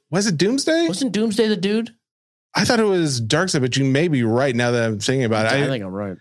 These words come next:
Speaker 1: I s-, yeah, I can't
Speaker 2: Is
Speaker 1: remember.
Speaker 2: the Joker a D C villain?
Speaker 1: He is. Um,
Speaker 2: Okay.
Speaker 1: so I think Joker is my favorite, but I do think Darkseid is the more intimidating foe. Um, and then the rest of them after that, there's just,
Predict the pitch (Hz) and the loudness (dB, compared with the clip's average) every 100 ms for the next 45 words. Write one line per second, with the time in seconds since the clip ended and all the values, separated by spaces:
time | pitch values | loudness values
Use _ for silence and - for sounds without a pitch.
0 | _ - 117 - - - 127 110 104 110 | _ -8 -6 -6 -10 -6 -2 0 0 -4
1 | - 127 101 120 147 143 101 101 113 160 | -4 -4 -2 0 2 4 2 4 4 4
2 | 165 196 165 147 175 190 175 175 202 240 | 2 -2 0 0 -2 0 0 0 -2 -6
3 | - _ - 127 131 135 131 123 110 - | -12 _ -14 -6 -2 0 2 2 0 -2
4 | - 135 131 123 120 151 143 131 139 - | -2 0 2 0 0 0 0 -2 -4 -8
5 | _ _ - 160 135 - 202 220 - 113 | _ _ -2 -2 -2 -4 -2 -2 -2 -2
6 | 123 143 147 160 147 131 117 117 110 - | 0 0 0 0 0 -2 0 -2 -2 -2
7 | 120 135 185 208 147 127 120 123 131 139 | 0 2 0 0 0 0 0 -2 0 -2
8 | 131 _ _ - 117 117 - 117 113 113 | -4 _ _ -4 -2 0 0 0 0 -2
9 | 110 110 107 107 107 104 - 107 104 101 | -2 0 0 0 0 -2 -2 0 0 0
10 | 101 - 113 113 113 110 _ _ - _ | -4 -2 0 0 -2 -6 _ _ -20 _
11 | 151 151 147 147 143 139 147 160 165 175 | 0 0 0 0 0 -2 -2 -2 -2 0
12 | 165 165 170 175 190 156 151 151 147 143 | 0 0 0 -2 -2 0 0 0 0 0
13 | 147 147 139 143 185 - - | -2 -2 -2 -2 -2 -4 -6